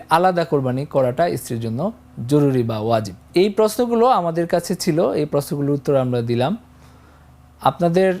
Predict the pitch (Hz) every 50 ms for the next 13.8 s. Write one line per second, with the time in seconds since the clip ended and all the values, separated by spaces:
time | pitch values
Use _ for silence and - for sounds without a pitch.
0 | - - - 147 160 196 208 214 220 208 196 - 190 180 - 196 - 190 180 -
1 | 190 180 170 156 151 156 156 156 151 143 147 151 151 147 151 151 - - 147 139
2 | 135 - 196 185 165 147 143 139 139 131 131 - - 143 139 139 135 127 131 131
3 | 143 143 147 147 143 - - 135 131 127 127 135 175 196 151 127 127 120 120 120
4 | 117 120 120 117 - 131 123 123 117 113 113 113 - 123 113 110 113 113 123 156
5 | 226 - - - - - - - - - - - - - - - 131 143 151 156
6 | 156 156 156 160 165 165 - - 160 160 185 196 185 - 165 160 165 196 247 -
7 | - - - - - 156 147 147 147 156 156 160 175 180 175 160 - - - 135
8 | 131 131 127 123 120 127 135 139 147 160 190 190 165 143 143 139 143 143 143 135
9 | 131 123 117 - - - - - - - - - - - 135 135 139 139 135 139
10 | 139 135 127 - - - - - - - - - - - 143 139 139 135 131 131
11 | 131 127 127 127 - - - 131 131 - 190 170 151 135 123 135 185 - - -
12 | - 123 127 123 123 127 127 127 123 120 123 120 120 117 120 123 120 127 123 -
13 | - 151 156 185 185 175 - 175 160 - - 147 139 139 131